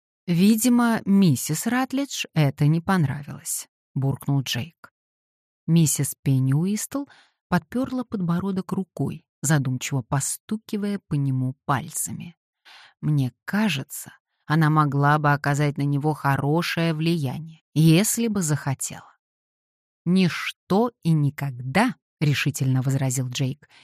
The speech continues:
"не изменит Гарри Ратлиджа". "И все же", отозвалась экономка, "думаю, они нуждаются в помощи".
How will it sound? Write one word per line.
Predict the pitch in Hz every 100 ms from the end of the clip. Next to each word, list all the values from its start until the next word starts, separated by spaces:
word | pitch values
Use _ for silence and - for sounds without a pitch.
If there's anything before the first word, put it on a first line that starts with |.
| -
"не | 190 185 147
изменит | 127 151 196 185 135 131
Гарри | 139 139 131
Ратлиджа". | 147 160 147 - 139 - 143 147 _ _ _ _ _ _ _ _ -
"И | 165
все | 131 - - 254 285
же", | 151 147 165 -
отозвалась | 139 127 131 139 131 - -
экономка, | - 127 131 - - - _ _ _
"думаю, | 214 320 359 294 240
они | 196 185 196 190 -
нуждаются | 180 165 139 127 135 135 131 - -
в | - -
помощи". | 139 - 170 - -